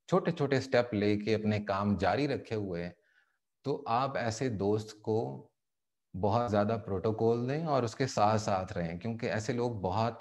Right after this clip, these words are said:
कीमती और नायाब हैं। नाइंटी नाइन परसेंट लोग विजनलेस हैं, कुछ पता नहीं है, बस ऑटोमेटिकली आपने सिक्सटीन ईयर एजुकेशन कंप्लीट की, ऑटोमेटिकली आप पीएचडी तक भी चले गए,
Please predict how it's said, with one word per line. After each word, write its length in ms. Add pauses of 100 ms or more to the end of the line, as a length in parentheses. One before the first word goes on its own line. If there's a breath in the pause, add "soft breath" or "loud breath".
(140)
कीमती 400
और 120
नायाब 460
हैं। 280 (840 soft breath)
नाइंटी 340
नाइन 320
परसेंट 340
लोग 400 (220)
विजनलेस 640
हैं, 380 (200)
कुछ 180
पता 340
नहीं 280
है, 340 (180)
बस 380 (100)
ऑटोमेटिकली 760
आपने 460
सिक्सटीन 520
ईयर 120
एजुकेशन 500
कंप्लीट 440
की, 260
ऑटोमेटिकली 720
आप 340
पीएचडी 360
तक 120
भी 160
चले 280
गए, 180